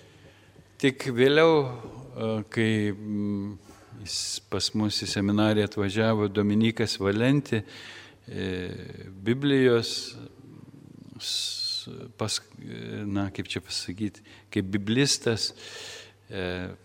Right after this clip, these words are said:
mums dėstė Šventą Raštą,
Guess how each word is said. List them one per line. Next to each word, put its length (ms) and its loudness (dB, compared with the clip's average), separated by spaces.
mums 480 -2
dėstė 400 0
Šventą 420 0
Raštą, 520 2